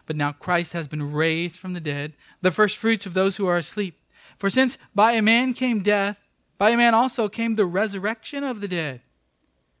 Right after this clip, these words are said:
There's one thing that it means, the resurrection of the dead.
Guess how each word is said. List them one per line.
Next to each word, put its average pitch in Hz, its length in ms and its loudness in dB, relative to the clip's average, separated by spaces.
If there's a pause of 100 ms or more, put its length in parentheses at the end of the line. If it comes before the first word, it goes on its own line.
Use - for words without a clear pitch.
(400)
There's 190 160 -8
one 196 180 0
thing 202 160 -2
that 175 140 2
it 165 60 0
means, 180 340 -4
the 160 100 -6
resurrection 214 580 0
of 180 120 -8
the 165 60 -12
dead. 143 280 -4